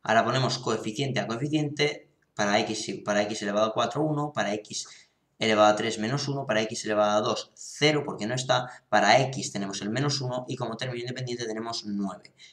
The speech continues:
El primero lo bajamos, y ya a partir de aquí, uno por dos, lo ponemos aquí, sumamos, nos da uno, lo multiplicamos,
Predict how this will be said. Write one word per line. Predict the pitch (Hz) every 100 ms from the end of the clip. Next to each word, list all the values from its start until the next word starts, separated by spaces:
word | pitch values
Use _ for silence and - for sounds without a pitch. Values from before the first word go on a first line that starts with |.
| _ -
El | 110 107
primero | 113 123 110 - -
lo | 101 104 127
bajamos, | 165 165 147 139 139 - - _ _ - - _ _ _ -
y | 139
ya | 139 135
a | 131 123
partir | 117 127
de | 123
aquí, | 120 123 123
uno | 147 139 101 -
por | 113
dos, | 147 151 - - - _ _ -
lo | 113 104
ponemos | 98 123
aquí, | 147 139 131 -
sumamos, | - - 156 151 131 127 127 - _ -
nos | 104 101 101
da | 127 117
uno, | 110 107 107 _ _ _ _ _
lo | 104 110 110
multiplicamos, | 123 135 151 156 156 135 135 131 -